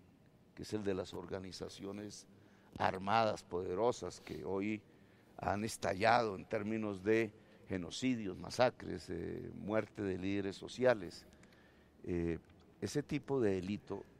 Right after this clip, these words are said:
tiene que ser desactivado, primero, reconstruyendo el proceso de paz que este gobierno hizo trizas,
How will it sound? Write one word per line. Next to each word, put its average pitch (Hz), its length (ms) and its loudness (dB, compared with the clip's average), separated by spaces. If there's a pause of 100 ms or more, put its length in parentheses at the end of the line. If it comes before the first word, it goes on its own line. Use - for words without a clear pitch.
(160)
tiene 101 240 -4
que - 140 -8 (180)
ser 113 300 2
desactivado, 98 1080 -2 (240)
primero, 110 340 0 (1300)
reconstruyendo 107 720 -4
el 120 60 -8
proceso 95 400 -8
de 92 60 -6
paz - 300 -16 (1300)
que 95 120 -2
este 87 220 -4
gobierno 87 360 -2
hizo 87 180 -8
trizas, - 460 -12